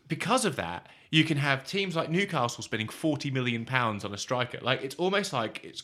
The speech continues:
let's go the complete other way. Let's just give you all, all the money you can have, and then it's up to the players to choose, "Okay, which coach would I like to play for? Which stadium do I like most? I've got no affiliation to England, so what would I like to do? Okay, how convincing can this club be to bring him in?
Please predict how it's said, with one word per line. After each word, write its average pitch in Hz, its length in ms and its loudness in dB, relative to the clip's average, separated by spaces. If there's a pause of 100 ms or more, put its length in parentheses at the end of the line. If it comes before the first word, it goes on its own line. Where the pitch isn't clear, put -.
let's 143 220 -2
go 151 120 2
the 139 80 0
complete 139 300 -2
other 139 140 2
way. 92 200 4
Let's 120 140 -2
just 143 160 0
give 113 140 -4
you 117 120 0
all, 190 320 2 (200)
all 202 180 4
the 208 100 4
money 196 200 0
you 185 160 -4
can 185 160 -6
have, 135 360 0 (360)
and 127 120 4
then 127 120 4
it's 131 180 0
up 147 140 -8
to - 80 -20
the 180 60 -6
players 262 360 -2
to - 100 -12
choose, 95 320 -4
"Okay, 147 320 0
which - 280 -4
coach 330 400 -2
would - 80 -2
I 127 40 2
like 107 180 -4
to - 60 -14
play 101 200 -2
for? 78 260 -12 (280)
Which 226 140 -2
stadium 202 600 0
do 135 80 2
I 120 80 4
like 117 320 0
most? 92 260 -2
I've 135 100 -6
got 165 120 0
no 233 200 2
affiliation 110 540 -2
to - 80 -10
England, 147 240 -2
so 208 120 0
what 220 100 -2
would 220 100 -4
I 214 40 -4
like 202 200 -6
to - 60 -20
do? 135 160 -2
Okay, 127 160 0
how 160 220 0
convincing 175 640 -4
can 127 140 -6
this 117 100 -4
club 117 240 -4
be 120 100 -4
to - 100 -14
bring 139 160 -2
him 120 100 -4
in? 131 200 -8